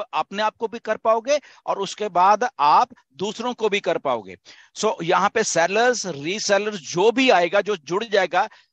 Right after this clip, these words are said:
company को मालूम है, system को मालूम है, internet को मालूम है कि उसको successful कैसे करना है और आपकी जेब में पैसे आपको success करना है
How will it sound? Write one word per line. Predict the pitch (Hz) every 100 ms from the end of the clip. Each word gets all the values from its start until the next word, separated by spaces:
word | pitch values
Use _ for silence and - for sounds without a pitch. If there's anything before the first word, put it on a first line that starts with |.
| _ _ _ -
company | 214 214 262 262
को | 262
मालूम | 208 185 214 202
है, | 208
system | 202 180 254 240
को | 240
मालूम | 196 180 202 196
है, | 208
internet | 185 180 220 220
को | - 202
मालूम | 170 175
है | 202
कि | -
उसको | 196 - 214
successful | 170 156 170 - 196
कैसे | 175 156 156 175
करना | 160 151 160
है | 180
और | 190
आपकी | 156 147 170
जेब | 139 147
में | 147 165
पैसे | - 127 - 160 135
आपको | 135 - 185
success | 190 - 190 -
करना | 196 214
है | 220